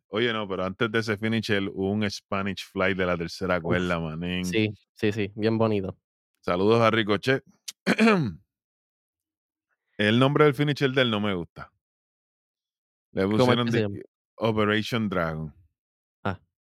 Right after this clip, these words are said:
Speaker 2: <laughs>
Speaker 1: <laughs> Con L.
Speaker 2: Ya, está bien, está bien bueno el nombre.
Speaker 1: Está bien maluco. Entonces, Michael Cole tratando de hypearlo pa' arriba y yo como que...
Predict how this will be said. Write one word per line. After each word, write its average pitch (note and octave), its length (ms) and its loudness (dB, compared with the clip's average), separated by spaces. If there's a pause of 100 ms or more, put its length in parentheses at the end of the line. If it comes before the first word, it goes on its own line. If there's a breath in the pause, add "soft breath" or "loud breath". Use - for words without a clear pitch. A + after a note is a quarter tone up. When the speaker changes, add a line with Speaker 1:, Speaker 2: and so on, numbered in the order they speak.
(1400)
Speaker 2:
<laughs> - 480 -4 (200)
Speaker 1:
<laughs> - 1500 -6
Con G#2 260 0
L. A2 380 2
Speaker 2:
Ya, C3 180 4
está A2+ 220 -4
bien, G#2 180 -4
está - 520 -2
bien D3 220 6
bueno C#3 200 6
el A#2 100 0
nombre. A2+ 280 -4
Speaker 1:
Está G#2+ 240 0
bien B2 240 4
maluco. A2 480 0
Entonces, G#2 340 -2
Michael G#2 420 0
Cole A#2+ 320 2
tratando G#2 580 -2
de A2+ 80 2 (120)
hypearlo A2 480 0
pa' G#2 120 0
arriba A2 420 0
y F#2+ 140 -4
yo F#2+ 160 -6
como G#2 260 -2
que... F2 160 -4